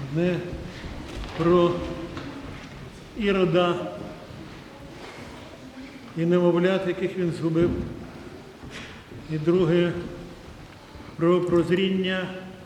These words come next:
сліпого. І на тлі сьогоднішнього свята зрозуміло, що прозріння наше настає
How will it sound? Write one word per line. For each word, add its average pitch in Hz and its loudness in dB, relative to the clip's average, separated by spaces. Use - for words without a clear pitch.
сліпого. 165 2
І 151 -2
на 156 0
тлі 190 2
сьогоднішнього 190 0
свята 185 0
зрозуміло, 180 0
що 175 2
прозріння 196 2
наше 190 2
настає 180 -2